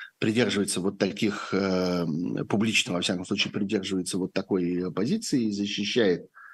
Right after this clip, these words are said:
э, защищает, э,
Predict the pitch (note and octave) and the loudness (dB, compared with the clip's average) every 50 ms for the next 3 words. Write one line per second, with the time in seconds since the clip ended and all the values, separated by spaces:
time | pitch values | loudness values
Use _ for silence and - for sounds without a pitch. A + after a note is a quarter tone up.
0 | - - - - - - - - C3+ A#2 G#2+ G#2+ G#2 G#2 G#2 G#2 G2+ G2 F#2+ F#2+ | -20 -20 -20 -20 -20 -10 -2 0 2 2 4 4 4 4 4 2 2 2 2 0
1 | F#2+ F#2 D#2+ F2 F#2 F#2+ G2+ G2 G2 A2 G2 - - G#2+ F#2 - - B2 A2 G2+ | 0 0 -2 -2 -2 0 0 0 0 0 0 0 0 0 2 2 4 4 4 4
2 | F#2+ F2+ F2 - - A2 | 2 0 -2 -4 -4 -2